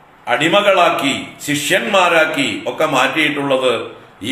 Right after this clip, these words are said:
ഗീതോപദേശമാണ്. ഈ ഗീതോപദേശമില്ലാത്ത ശ്രീകൃഷ്ണ അവതാരം ഒന്ന് ചിന്തിച്ചാൽ ചിലപ്പോ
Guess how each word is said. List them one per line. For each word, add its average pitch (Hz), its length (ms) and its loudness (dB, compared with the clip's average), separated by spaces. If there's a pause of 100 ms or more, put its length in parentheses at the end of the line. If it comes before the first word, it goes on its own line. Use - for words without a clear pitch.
ഗീതോപദേശമാണ്. 123 1000 0
ഈ 135 160 -2
ഗീതോപദേശമില്ലാത്ത 165 1400 2 (680)
ശ്രീകൃഷ്ണ 147 500 -2
അവതാരം 147 840 2 (320)
ഒന്ന് 143 280 -2
ചിന്തിച്ചാൽ 147 560 0 (2250)
ചിലപ്പോ 135 380 0